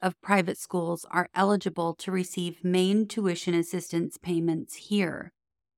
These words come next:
And like the daycare center in Trinity Lutheran, B C S and Temple Academy are disqualified from this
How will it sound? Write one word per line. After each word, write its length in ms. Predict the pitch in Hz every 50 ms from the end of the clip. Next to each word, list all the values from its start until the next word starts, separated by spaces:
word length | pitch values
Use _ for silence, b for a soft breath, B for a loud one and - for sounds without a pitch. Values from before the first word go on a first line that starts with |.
| _ _ _ _ _ _ -
And 160 | 220 220 214
like 340 | 208 202 208 208 240 240 - -
the 100 | 277 214
daycare 540 | 202 220 208 196 196 - - 202 185 185
center 640 | - - - 190 180 180 - 185 175 175 175 175 - -
in 320 | 185 175 170 170 170 170 - _ -
Trinity 460 | - - 208 196 190 185 165 185 180
Lutheran, 720 | 160 170 196 214 208 208 - - 170 160 156 156 156 156 185 _ _ _ _ _ _ _ _ _ _ _ - 185 -
B 260 | - 220 220 226 247
C 340 | 240 247 - 269 254 254 240
S 440 | 180 170 165 170 - - - - - _ _ _ _ _ _ -
and 240 | 185 190 190 185 -
Temple 480 | - - 220 220 208 - 226 214 196 143
Academy 840 | 175 - - - 240 262 254 220 202 180 165 165 160 160 160 - _ _ _ _ _
are 200 | - 196 202 175 -
disqualified 1080 | - 220 240 - - - - - 240 226 226 208 185 - - 190 175 165 165 165 160 -
from 240 | - 196 185 180
this 400 | 175 175 170 170 - - - -